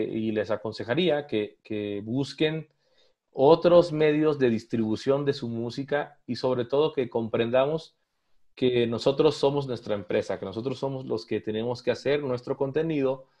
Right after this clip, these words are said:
venderlo, a llevarlo, tocar puertas y crear música original. Yo creo que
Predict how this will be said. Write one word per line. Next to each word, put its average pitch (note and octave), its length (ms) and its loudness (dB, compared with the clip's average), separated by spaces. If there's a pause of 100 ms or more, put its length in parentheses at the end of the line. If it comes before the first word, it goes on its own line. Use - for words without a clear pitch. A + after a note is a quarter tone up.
(500)
venderlo, C3+ 1080 4
a G#2 180 -6
llevarlo, A2+ 580 2
tocar A2 340 -2
puertas B2+ 640 4
y A2+ 100 -4
crear A2+ 420 2
música A#2+ 380 -4
original. G2 480 -4
Yo G#2+ 120 -8
creo A#2+ 180 -4
que A2+ 300 -2